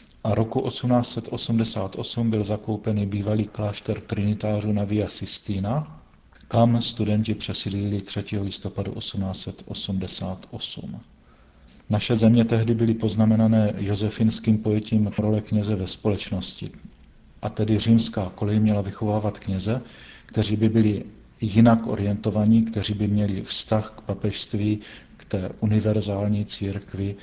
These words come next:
a kteří by se stali jakýmsi mostem mezi papežstvím nebo papežským stolcem v Římě a vlastí. Počátky koleje byly také obdobím národnostních střetů.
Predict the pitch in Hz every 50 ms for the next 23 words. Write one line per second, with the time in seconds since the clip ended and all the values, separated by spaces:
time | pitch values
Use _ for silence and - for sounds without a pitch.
0 | - - - - - - - - 101 95 92 92 - - 110 104 95 - - -
1 | - 110 - 113 107 104 - - 104 - - - 107 101 101 101 95 - - 104
2 | 92 - - - 90 92 110 110 - - - - 113 110 113 104 98 95 90 92
3 | 90 90 - - - - - - - - - 104 101 - 107 95 - - - -
4 | - - - - 98 101 104 107 107 107 101 95 92 92 92 - - 104 - -
5 | 104 - - - 107 98 - - - 101 98 92 - 101 95 92 90 - 98 98
6 | 98 98 98 101 104 - - - - - - - - 95 92 92 - - - 95
7 | 92 - - - - - - - - - - - - - - - - - - -
8 | - - 123 113 - 127 120 120 120 - 131 - - - 113 107 110 110 113 120
9 | 127 120 117 113 107 110 110 113 110 113 107 107 - 117 113 110 113 - - -
10 | 113 104 - 117 110 104 113 110 104 101 98 101 104 110 107 107 110 107 - -
11 | - 113 110 107 - - - - - - - 95 90 - - 101 104 113 131 147
12 | 147